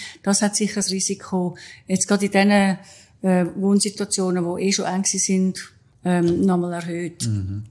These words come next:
Speaker 1: Aber wir sind ja jetzt dran, das am Untersuchen. Äh, wir haben jetzt alle, ähm, Frauenhäuser und Opferhilfestellen angeschrieben.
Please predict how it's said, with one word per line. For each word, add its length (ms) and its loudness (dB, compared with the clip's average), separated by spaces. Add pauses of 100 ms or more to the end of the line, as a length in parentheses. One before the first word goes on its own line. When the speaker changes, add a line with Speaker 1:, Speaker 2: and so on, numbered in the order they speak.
(120)
Speaker 1:
Aber 160 6
wir 100 8
sind 160 4
ja 80 2
jetzt 220 0
dran, 180 4
das 140 0
am 140 0
Untersuchen. 720 0 (460)
Äh, 240 4
wir 100 6
haben 120 4
jetzt 320 -2
alle, 200 4
ähm, 640 2
Frauenhäuser 420 4
und 120 2
Opferhilfestellen 680 -2
angeschrieben. 640 0